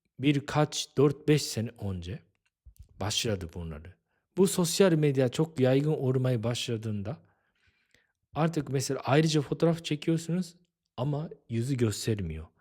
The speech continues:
Kendisi paylaşmak, işte o beğenileri almak. Bu başka bir olay.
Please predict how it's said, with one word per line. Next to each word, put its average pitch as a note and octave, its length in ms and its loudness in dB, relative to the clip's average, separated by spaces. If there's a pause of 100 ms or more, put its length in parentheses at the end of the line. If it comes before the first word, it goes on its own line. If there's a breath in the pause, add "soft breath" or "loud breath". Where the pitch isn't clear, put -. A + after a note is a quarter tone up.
(140)
Kendisi D3+ 640 -2 (1080)
paylaşmak, C#3+ 680 0
işte G#2 200 -8 (120)
o G#2+ 240 -2
beğenileri A2+ 540 4
almak. G2 440 -6
Bu D#3+ 240 2
başka D3 380 2
bir A2+ 140 2
olay. F#2+ 380 -2